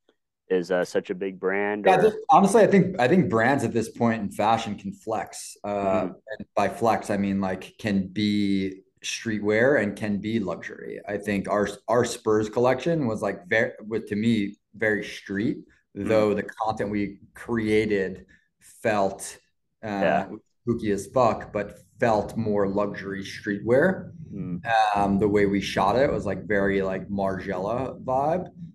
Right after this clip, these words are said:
Speaker 1: Mm.
Speaker 2: Um, but I think when you have a brand, dude, it's twenty twenty-three. Like, I think you can, you can go from super streetwear to, like, tomorrow I can roll out, like,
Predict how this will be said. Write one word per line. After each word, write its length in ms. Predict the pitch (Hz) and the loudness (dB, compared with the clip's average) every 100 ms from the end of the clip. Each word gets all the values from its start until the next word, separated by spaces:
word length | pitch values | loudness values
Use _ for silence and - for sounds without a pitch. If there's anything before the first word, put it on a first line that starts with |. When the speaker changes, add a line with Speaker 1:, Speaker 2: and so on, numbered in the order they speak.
| - | -16
Speaker 1:
Mm. 400 | 85 98 113 107 107 104 101 | -10 -6 -4 -4 -6 -6 -6
Speaker 2:
Um, 300 | 98 98 - | -6 -6 -8
but 720 | - - 123 113 107 98 - - - - - - - - - - _ _ - | -10 -2 2 4 4 0 -4 -12 -14 -14 -16 -16 -16 -18 -20 -20 _ _ -4
I 140 | 117 | -2
think 420 | 113 - 113 107 - _ - _ _ _ _ _ _ _ | -2 -2 -4 -4 -12 _ -20 _ _ _ _ _ _ _
when 160 | 113 117 | -4 -2
you 120 | 107 | -2
have 300 | 101 113 123 | 0 2 2
a 80 | 98 | -2
brand, 580 | - 98 104 101 101 98 - - | -6 -8 -4 -4 -6 -8 -18 -6
dude, 200 | 117 101 | -2 0
it's 160 | - - | -2 -8
twenty 260 | - 110 | -4 -4
twenty-three. 400 | 107 104 95 101 | -4 -8 -6 -4
Like, 140 | 92 107 | -4 -4
I 100 | 110 | -4
think 220 | 117 110 | -4 -6
you 100 | 113 | -8
can, 180 | 101 - _ - | -10 -10 _ -10
you 100 | 87 | -6
can 180 | 120 113 | -2 2
go 160 | 120 | 2
from 220 | - 104 98 | 2 -4 -8
super 320 | - 98 120 | -10 -6 -6
streetwear 720 | - 120 117 135 151 165 - - | -4 -6 -2 2 2 0 -2 -10
to, 80 | 117 | -2
like, 320 | 110 107 - - _ - | 0 0 -4 -18 _ -10
tomorrow 480 | 120 113 113 107 101 | -2 2 2 2 0
I 80 | 101 | -2
can 180 | 104 | -8
roll 240 | 104 104 101 | -6 -4 -2
out, 180 | 101 101 | -2 -4
like, 280 | 101 98 | -4 -6